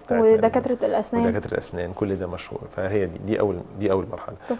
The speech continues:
Speaker 1: و-
Speaker 2: قبل ما نخرج من
Speaker 1: آه.
Speaker 2: النقطة دي أحب أعرف المشاهدين إن فيروس بي وفيروس سي ما بيتنقلوش إلا من خلال الدم فقط؟
Speaker 1: لا، في طرق تانية، بس دي
Speaker 2: طيب.
Speaker 1: أهمهم.
Speaker 2: مم.
Speaker 1: وإن كان فيروس سي يحتاج كمية من الدم معقولة كبيرة شوية، لكن فيروس بي ممكن
Speaker 2: من
Speaker 1: بنقط
Speaker 2: نقطة.
Speaker 1: صغيرة جدًا من الدم.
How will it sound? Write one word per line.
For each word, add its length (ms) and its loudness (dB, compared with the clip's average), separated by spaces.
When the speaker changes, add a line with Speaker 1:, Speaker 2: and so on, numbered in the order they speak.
Speaker 1:
و- 120 4
Speaker 2:
قبل 260 4
ما 100 8
نخرج 260 4
من 140 4
Speaker 1:
آه. 40 4
Speaker 2:
النقطة 280 4
دي 180 8
أحب 360 4
أعرف 420 8
المشاهدين 440 2
إن 160 4
فيروس 300 10
بي 160 4
وفيروس 340 8
سي 180 2
ما 100 6
بيتنقلوش 480 4
إلا 140 8
من 100 4
خلال 240 6
الدم 240 4
فقط؟ 340 0
Speaker 1:
لا، 280 2
في 140 0
طرق 260 2
تانية، 360 -4
بس 200 -4
دي 100 4
Speaker 2:
طيب. 100 4
Speaker 1:
أهمهم. 420 0
Speaker 2:
مم. 80 -2
Speaker 1:
وإن 220 2
كان 340 2
فيروس 240 4
سي 260 -4
يحتاج 320 -2
كمية 260 0
من 100 -2
الدم 260 -2
معقولة 460 -4
كبيرة 320 -2
شوية، 300 -6
لكن 180 -6
فيروس 260 2
بي 100 0
ممكن 320 -2
Speaker 2:
من 480 -10
Speaker 1:
بنقط 240 4
Speaker 2:
نقطة. 200 2
Speaker 1:
صغيرة 440 0
جدًا 300 -8
من 80 -12
الدم. 140 -14